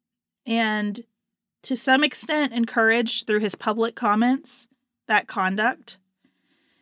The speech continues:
that his team was open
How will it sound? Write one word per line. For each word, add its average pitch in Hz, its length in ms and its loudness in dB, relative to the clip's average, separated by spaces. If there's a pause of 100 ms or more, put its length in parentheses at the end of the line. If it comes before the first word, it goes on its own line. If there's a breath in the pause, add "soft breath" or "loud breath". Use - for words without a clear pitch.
(360)
that 226 220 4
his 233 280 -4
team 254 560 0
was 202 400 -2
open 269 600 0